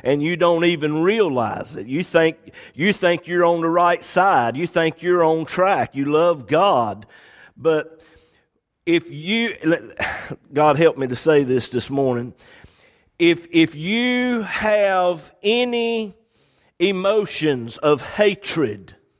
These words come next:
toward anybody, if you have hatred in your heart toward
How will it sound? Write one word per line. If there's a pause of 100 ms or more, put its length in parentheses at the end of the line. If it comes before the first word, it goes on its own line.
(260)
toward
anybody, (1600)
if
you
have
hatred
in
your
heart
toward